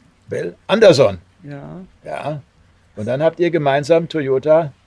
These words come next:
Speaker 1: auf den Gipfel geführt.
Speaker 2: Doch, also das war, waren wirklich Wahnsinnszeiten.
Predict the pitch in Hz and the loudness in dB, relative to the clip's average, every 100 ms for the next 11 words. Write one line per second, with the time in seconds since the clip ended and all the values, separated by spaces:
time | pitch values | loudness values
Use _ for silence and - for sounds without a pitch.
0 | _ _ _ - 117 147 139 151 156 131 | _ _ _ -10 -6 -4 -2 -4 -4 -6
1 | 117 110 101 - _ _ - _ _ _ | -6 -10 -12 -14 _ _ -20 _ _ _
2 | 208 233 - 190 185 190 196 - 190 190 | -2 -2 -4 -4 -2 -4 -6 -2 -2 -2
3 | - _ _ _ _ - 175 180 170 160 | -6 _ _ _ _ -8 -4 -4 -4 -2
4 | 170 170 175 - 147 147 156 147 139 - | -4 -4 -8 -8 -6 -4 -4 -6 -10 -10
5 | - 143 127 - | -10 -8 -8 -12